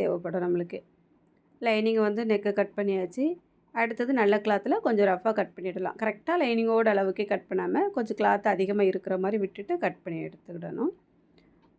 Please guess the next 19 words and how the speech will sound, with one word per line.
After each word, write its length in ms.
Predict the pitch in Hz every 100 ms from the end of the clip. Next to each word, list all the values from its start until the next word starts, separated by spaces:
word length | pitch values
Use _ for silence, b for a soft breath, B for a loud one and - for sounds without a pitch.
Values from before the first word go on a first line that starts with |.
| _ _
நல்ல 300 | 233 214 233 233
பக்கத்துக்கு 360 | 233 233 220 220
மேலே 220 | 220 233 311
லைனிங்கை 380 | 254 208 208 202
வச்சுட்டு, 340 | 196 202 220 302 403 403 - - 226 214
நெக்கில் 440 | 220 220 220 311 453
நம்ம 160 | 277 220 220
கால் 220 | 208 208
இன்ச் 180 | 214 220
அளவுக்கு 260 | 202 190 196
தான் 200 | 247 220
தையலுக்கு 420 | 196 196 196 190
விட்டுருக்கோம். 460 | 175 190 185 269 403 b b b b b -
அந்த 240 | 233 220 220
அளவை 240 | 208 226
அப்படியே 340 | 214 208 202 202 202
பிடிச்சி 320 | 175 - 254 254
தையல் 280 | - 175 175 185
போட்டுடலாம். 480 | 175 180 185 -